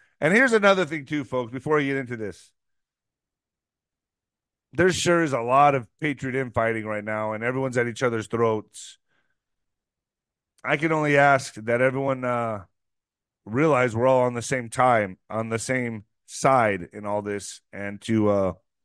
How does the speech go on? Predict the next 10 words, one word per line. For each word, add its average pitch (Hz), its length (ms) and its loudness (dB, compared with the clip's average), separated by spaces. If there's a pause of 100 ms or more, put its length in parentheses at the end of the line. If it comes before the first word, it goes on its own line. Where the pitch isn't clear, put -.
(680)
really 123 640 -4 (1000)
come 139 180 -4
together 139 360 0
during 127 180 -4
this 123 160 -6
time 127 360 -2
and, 110 120 -8
and, 110 300 -14 (200)
and, 107 280 -8
uh, 104 240 0